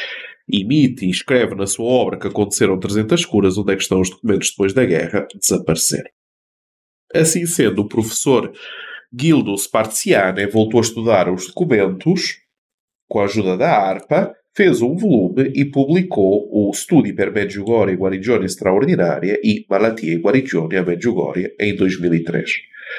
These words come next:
O professor publica em oitenta e três o estudo da Amira, juntamente com numerosos documentos e com atestado de cura, mas sem nenhuma provi-, previsão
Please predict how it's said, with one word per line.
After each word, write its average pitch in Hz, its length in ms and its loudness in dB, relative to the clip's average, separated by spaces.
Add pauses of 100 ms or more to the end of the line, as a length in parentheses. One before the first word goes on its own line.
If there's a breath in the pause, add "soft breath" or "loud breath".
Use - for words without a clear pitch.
(320 loud breath)
O 120 120 0
professor 123 580 2
publica 113 920 0
em 117 340 0
oitenta 98 440 0
e 95 80 0
três 104 360 2
o 95 80 -8
estudo 98 760 -2 (160)
da 123 160 2
Amira, 131 400 0
juntamente 101 580 -2
com 104 340 0 (360 loud breath)
numerosos 107 480 0
documentos - 480 -2
e - 40 -16
com 147 120 2
atestado 98 460 2
de - 100 -14
cura, 90 560 2
mas 127 400 0 (1400)
sem 139 220 0
nenhuma 95 340 0
provi-, 113 380 2 (180)
previsão 117 560 2